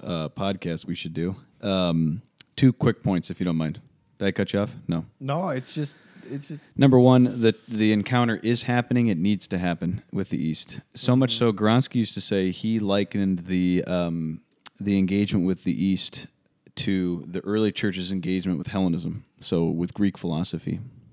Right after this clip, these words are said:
Speaker 1: which it, it had a very interesting thing. And the church has a tradition, the, the faith has a tradition of always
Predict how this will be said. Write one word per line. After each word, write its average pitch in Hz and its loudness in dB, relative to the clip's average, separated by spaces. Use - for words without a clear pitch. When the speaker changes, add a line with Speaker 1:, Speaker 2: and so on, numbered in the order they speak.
Speaker 1:
which 92 0
it, 90 -6
it 87 -4
had 90 -2
a 90 -2
very 104 2
interesting 95 -2
thing. 98 0
And 90 0
the 90 -2
church - -2
has 101 -2
a 98 -4
tradition, 104 -2
the, 98 -2
the 95 -6
faith 113 -2
has 104 -4
a 87 -12
tradition 104 -6
of 95 -4
always 104 2